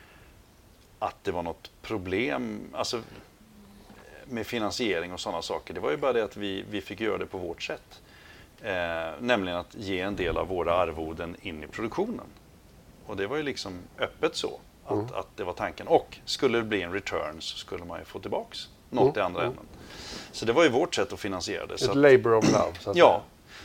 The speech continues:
Speaker 2: säga.
Speaker 1: Eh, och sen kan man ju ironiskt nog säga att den enda som inte la in pengar var den som vann Guldbaggen <laughs> för bästa smink. Eh,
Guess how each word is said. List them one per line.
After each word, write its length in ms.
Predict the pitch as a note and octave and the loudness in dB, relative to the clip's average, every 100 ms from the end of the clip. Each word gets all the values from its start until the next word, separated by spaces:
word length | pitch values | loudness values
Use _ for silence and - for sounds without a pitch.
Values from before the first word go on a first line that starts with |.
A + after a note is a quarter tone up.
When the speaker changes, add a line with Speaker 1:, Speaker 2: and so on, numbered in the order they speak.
| - - | -12 -2
Speaker 2:
säga. 180 | A2 | 0
Speaker 1:
Eh, 60 | G#2+ | 0
och 80 | A2+ | 0
sen 140 | A#2 | 0
kan 140 | E3+ F#3+ | 0 2
man 100 | F#3+ | 2
ju 60 | |
ironiskt 500 | F3 C3+ A2+ A2 - | 4 4 2 -2 -4
nog 180 | A2+ F#2+ | -4 -4
säga 160 | - F#2 | 0 0
att 120 | G2 | 0
den 120 | A2 | 0
enda 240 | A2+ F#2 G#2+ | 0 2 0
som 160 | D#3 | 0
inte 300 | D3+ F2+ A#2+ | -2 -2 -2
la 120 | D#3+ | 0
in 140 | C#3+ A#2+ | -2 -2
pengar 340 | A2 F#2+ G2 | -2 -2 -2
var 100 | F#2+ | -2
den 160 | F#2 F2 | -4 -6
som 100 | F#2 | -6
vann 180 | F2 F#2 | -6 -2
Guldbaggen 600 | G2+ D#2 F#2 E3+ A2+ G#2+ B2 G#3+ | -2 2 0 0 -6 -10 -16 -12
<laughs> 720 | B2+ - - - C#3+ - - | -8 2 2 4 0 -2 2
för 140 | - | 4
bästa 300 | C3+ B2+ - | 6 6 4
smink. 420 | A#2+ A2+ F#2+ - - - - - - | 2 0 -4 -8 -14 -12 -10 -12 4
Eh, 240 | B2+ A#2+ | 8 8